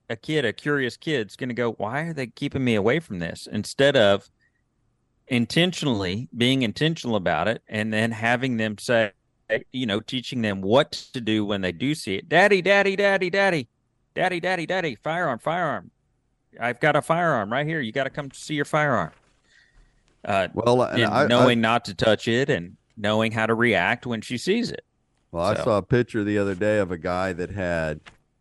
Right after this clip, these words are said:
Speaker 2: uh, the little racks in the back window of his pickup truck, and he had his two guns in there. You know, it was like,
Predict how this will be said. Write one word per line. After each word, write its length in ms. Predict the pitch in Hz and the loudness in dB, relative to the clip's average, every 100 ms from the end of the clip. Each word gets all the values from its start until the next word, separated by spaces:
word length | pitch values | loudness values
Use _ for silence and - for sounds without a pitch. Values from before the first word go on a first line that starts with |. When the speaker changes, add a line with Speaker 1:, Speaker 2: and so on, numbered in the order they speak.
| - | -8
Speaker 2:
uh, 440 | 85 78 73 64 - _ _ _ _ | -4 -2 -4 -6 -12 _ _ _ _
the 380 | - 87 85 78 | -4 0 2 0
little 300 | 87 95 85 | 0 0 0
racks 420 | 85 90 90 - | 0 0 -2 -6
in 120 | 85 80 | -10 -8
the 80 | |
back 300 | 76 85 87 | -2 -2 -2
window 300 | 95 95 92 | -2 0 2
of 120 | 85 82 | 2 -2
his 140 | 82 | -6
pickup 440 | - 101 117 - | -2 0 0 -2
truck, 400 | - 123 113 - - _ _ _ _ _ _ - | 0 0 0 -4 -20 _ _ _ _ _ _ -10
and 340 | 85 82 80 | -6 -4 -4
he 80 | 85 | 0
had 120 | 90 | 0
his 220 | 85 80 - _ _ | 0 -4 -8 _ _
two 160 | - 113 | 0 0
guns 320 | 104 101 101 | 2 0 0
in 140 | 107 | -2
there. 400 | 104 104 107 104 - | 0 -2 -2 -6 -10
You 120 | 90 | -6
know, 260 | 90 85 76 | -4 -2 -4
it 80 | 58 | -8
was 180 | - - | -12 -14
like, 240 | 65 | -14